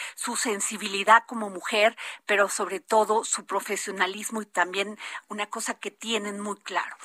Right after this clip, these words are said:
su vida en familia, preservar la familia, preservar sus lazos emocionales. Sí, estoy hablando de Blanca Juana Gómez Morera, directora general de Expansión Publish.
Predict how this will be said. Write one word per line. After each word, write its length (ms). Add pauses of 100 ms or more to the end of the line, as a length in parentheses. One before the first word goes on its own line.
(400)
su 200
vida 460
en 200
familia, 640
preservar 760
la 200
familia, 500
preservar 520
sus 240
lazos 460
emocionales. 840 (200)
Sí, 260 (160)
estoy 420
hablando 800 (220)
de 220
Blanca 500
Juana 440
Gómez 460
Morera, 460
directora 560
general 840
de 240
Expansión 720
Publish. 580